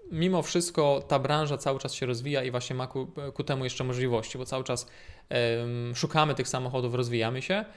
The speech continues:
m, pod tym względem, a z drugiej strony mamy ograniczony dostęp do nowych samochodów, na które trzeba czekać, e, więc ta, e, ta branża ma się szansę rozwijać. Poza tym ceny samochodów rosną, e, i to też jest pewien czynnik do tego, żeby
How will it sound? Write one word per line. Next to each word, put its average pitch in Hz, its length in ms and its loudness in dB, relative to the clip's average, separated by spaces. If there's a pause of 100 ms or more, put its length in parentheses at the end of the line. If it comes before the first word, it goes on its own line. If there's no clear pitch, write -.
(300)
m, 143 160 -2
pod 147 160 0
tym 151 100 0
względem, 147 520 2
a 151 80 2
z 131 40 -2
drugiej 147 220 2
strony 147 220 -2
mamy 135 360 0
ograniczony 139 540 0 (120)
dostęp 143 360 -2
do 123 100 2
nowych 151 280 0
samochodów, 143 480 0
na 131 100 -4
które 123 220 -2
trzeba 117 220 0
czekać, 175 440 0 (380)
e, 127 260 4
więc 131 260 -4
ta, 131 320 2 (160)
e, 123 180 0
ta 127 120 0
branża 123 300 0
ma 120 100 -2
się 123 300 0
szansę 127 320 -2
rozwijać. 120 340 0
Poza 185 200 0
tym 190 160 2
ceny 202 300 0
samochodów 135 500 0
rosną, 123 480 0 (480)
e, 123 320 4
i 185 60 2
to 175 100 4
też 190 220 2
jest 156 140 0
pewien 143 240 0
czynnik 147 240 -2
do 127 80 -10
tego, 139 180 0
żeby 127 360 2